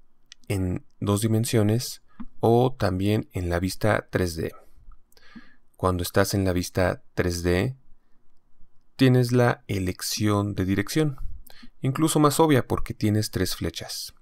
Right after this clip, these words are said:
verde, rojo y azul. Cuando estás muy cerca de una de estas flechas, se ponen pálidas y el movimiento se bloquea en la dirección seleccionada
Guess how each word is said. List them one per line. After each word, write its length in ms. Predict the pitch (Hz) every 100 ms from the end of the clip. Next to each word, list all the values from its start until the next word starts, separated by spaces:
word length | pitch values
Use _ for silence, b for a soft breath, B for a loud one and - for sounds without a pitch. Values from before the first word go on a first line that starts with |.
| - B B B -
verde, 440 | 107 113 113 120
rojo 460 | 117 107 104 110 107
y 80 | 92
azul. 400 | - - - - - - B B B B _
Cuando 240 | 90 87
estás 280 | 85 110 107
muy 120 | 113
cerca 380 | 107 101 - 95
de 160 | 80 -
una 260 | 87 87
de 100 | 80
estas 280 | 80 98 101
flechas, 560 | 131 120 117 123 - - - -
se 180 | - -
ponen 400 | - 98 98 101
pálidas 680 | - 123 120 107 92 - - - - -
y 80 |
el 80 | 87
movimiento 460 | 85 87 92 92 104
se 140 | -
bloquea 640 | 98 98 - 98 98 - -
en 200 | 90 87
la 80 | 82
dirección 680 | 82 80 - 98 92 95 - -
seleccionada 800 | - 95 76 - 80 80 - -